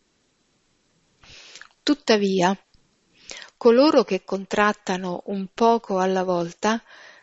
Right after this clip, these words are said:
tengono i piedi in due barche invece che in una sola.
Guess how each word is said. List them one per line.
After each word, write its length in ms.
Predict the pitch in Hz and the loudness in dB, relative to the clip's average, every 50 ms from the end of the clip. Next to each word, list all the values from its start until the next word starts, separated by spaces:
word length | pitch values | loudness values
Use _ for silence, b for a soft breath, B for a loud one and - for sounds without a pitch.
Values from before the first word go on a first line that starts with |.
| B B B - - | B B B 0 0
tengono 340 | 247 240 240 240 240 240 | 0 2 2 0 0 0
i 80 | 240 240 | -2 -4
piedi 680 | - - - 277 285 294 269 226 214 196 196 196 - _ _ | -4 -2 0 2 2 2 2 0 -2 -2 -2 -4 -6 _ _
in 240 | - 240 220 214 214 | -6 -4 -4 -4 -4
due 240 | 208 247 254 247 233 | -2 2 4 4 4
barche 640 | 196 202 190 180 175 175 - - - 190 185 190 - | 4 2 0 0 -2 -8 -12 -12 -8 -8 -8 -8 -8
invece 560 | - 233 233 233 208 202 190 185 - - 196 | -8 -8 -6 -4 -2 -2 0 0 0 -2 -4
che 140 | - - 202 | -4 -2 -2
in 160 | 196 190 190 | -2 -2 -4
una 200 | 190 190 190 190 | -8 -8 -8 -6
sola. 560 | 185 - - - 185 180 175 170 170 175 180 | -6 -6 -6 -6 -8 -8 -8 -8 -8 -8 -10